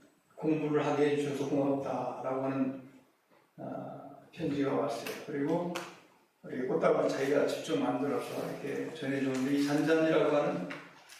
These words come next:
어, 이 학생이 이제, 예, 고등학교를 졸업하게 되어지고, 음, 대학을, 어, 진학하게, 예, 되어진다고 합니다. 아, 그래서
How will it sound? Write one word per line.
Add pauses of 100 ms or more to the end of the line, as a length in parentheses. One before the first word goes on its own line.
(160)
어,
이
학생이
이제, (760)
예,
고등학교를
졸업하게
되어지고, (340)
음, (380)
대학을, (260)
어,
진학하게, (680)
예,
되어진다고
합니다. (100)
아,
그래서